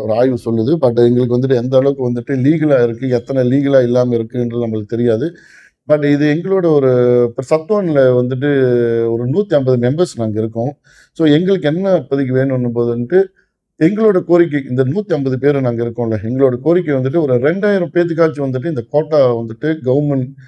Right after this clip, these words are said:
வந்துட்டு சப்செக்டர்ல வந்துட்டு எங்களுக்கு வந்துட்டு ஓப்பன் பண்ணணும் for car wash அப்படின்னு சொல்லிட்டு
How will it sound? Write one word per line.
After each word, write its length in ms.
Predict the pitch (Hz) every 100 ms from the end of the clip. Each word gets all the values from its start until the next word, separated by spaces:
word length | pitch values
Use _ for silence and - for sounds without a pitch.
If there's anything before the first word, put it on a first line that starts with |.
| _ -
வந்துட்டு 340 | 123 127 185 185
சப்செக்டர்ல 600 | 139 135 156 127 123 117
வந்துட்டு 500 | 117 117 117 170 185
எங்களுக்கு 400 | 127 120 120 120
வந்துட்டு 160 | 120 156
ஓப்பன் 420 | 165 127 139 127
பண்ணணும் 400 | 117 120 113 110 101 _ _ _ _ -
for 160 | 120
car 180 | - 135
wash 440 | 151 143 - - 120
அப்படின்னு 280 | 120 120
சொல்லிட்டு 600 | 113 117 120 131 170 196